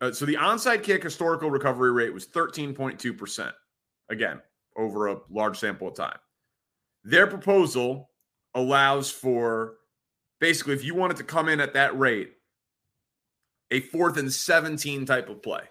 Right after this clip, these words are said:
So make it fourth and twenty, but instead of, you know, the Adam Vinatieri's and Jay Feely's and Cairo Santos's of the world, you give the ball to Justin Herbert and Joe Burrow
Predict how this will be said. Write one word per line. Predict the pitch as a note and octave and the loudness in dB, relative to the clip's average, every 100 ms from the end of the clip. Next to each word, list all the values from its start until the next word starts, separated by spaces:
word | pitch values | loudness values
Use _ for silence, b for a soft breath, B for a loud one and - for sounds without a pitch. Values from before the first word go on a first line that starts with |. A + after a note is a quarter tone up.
| _ _ _ _ _ _ _ _ _ _ _ - | _ _ _ _ _ _ _ _ _ _ _ -10
So | C3+ | -4
make | C#3+ D#3+ F#3 | 2 4 4
it | G#3 | -2
fourth | F#3+ F#3+ F#3+ | 2 2 2
and | F#3 | -4
twenty, | F#3 B2 G#2+ C3 E3 _ b b b G2 | -2 -2 0 -2 -6 _ b b b -2
but | D3 D3 | 0 0
instead | D3 - - E3 F3+ - | -2 -2 0 2 2 0
of, | C#3+ D3 C#3+ D3 C#3 C3+ - - _ _ _ _ _ _ _ _ _ _ _ _ - | 0 2 2 2 -2 -8 -12 -20 _ _ _ _ _ _ _ _ _ _ _ _ -6
you | D#3+ | -4
know, | B2+ | 0
the | C#3 | 4
Adam | C#3 D3 D#3 | 6 6 4
Vinatieri's | D#3 D3 C3 C3+ C#3+ C#3+ B2+ | -2 -4 -2 0 2 0 -2
and | B2 | -6
Jay | A2+ C3+ C#3+ | -2 0 0
Feely's | C#3 D3+ E3+ C#3+ B2+ C3 A#2+ | -4 -8 -4 -2 -2 -4 -6
and | A#2 | -8
Cairo | - C#3 D3+ D3+ | -2 0 2 2
Santos's | C#3+ - E3 E3+ D3 B2 A2+ G#2 | 0 0 0 0 -2 -2 -6 -10
of | G#2+ G2 | -10 -6
the | G2+ | -6
world, | E2+ E2+ C#3 E3 - _ _ _ _ _ _ _ _ _ | -6 -6 -6 -8 -16 _ _ _ _ _ _ _ _ _
you | D3+ D3 | -10 2
give | F#3+ - | 2 2
the | |
ball | E3 F3+ | 0 0
to | F3+ C3 | 0 -4
Justin | - F3+ F3 - F3+ | 0 2 2 -2 -4
Herbert | D3 F3+ E3+ F3 F3 E3 | -2 -2 -2 -2 -4 -4
and | D#3+ | -6
Joe | C3 E3+ F3+ | -2 0 0
Burrow | D3 A3+ F3+ - | 4 4 4 0